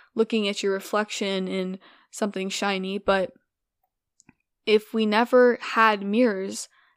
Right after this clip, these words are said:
then we wouldn't have this social construct of beauty. We wouldn't have self-hatred and self-deprecation. None of that would exist. I was also thinking about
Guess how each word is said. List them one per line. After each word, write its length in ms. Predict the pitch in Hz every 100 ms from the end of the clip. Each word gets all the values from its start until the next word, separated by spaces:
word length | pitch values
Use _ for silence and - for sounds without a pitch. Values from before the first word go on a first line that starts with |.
| -
then 160 | 233 233
we 100 | 226
wouldn't 340 | 233 240 -
have 420 | - 226 220 214
this 280 | 202 208 -
social 420 | - - 226 226 202
construct 680 | - 208 214 - 196 202
of 180 | 190 190
beauty. 460 | 196 214 202 202 - - _
We 120 | - 233
wouldn't 360 | 233 240 214
have 640 | 214 - 233 226 214 196 - _ _ -
self-hatred 920 | - 247 220 - - 220 214 208 196
and 80 | 208
self-deprecation. 1080 | - 208 - 214 208 - 220 214 - 226 233 _ _ _ _
None 240 | 220 240 277
of 120 | 254
that 260 | 214 202
would 120 | 202 202
exist. 680 | 196 - 247 180 - - - _ _ _ _ _ _ _ _ _ _ _ _ _
I 100 | -
was 140 | 220 214
also 440 | 202 240 247 220
thinking 480 | 214 202 202 202 196
about 480 | 196 196 190 -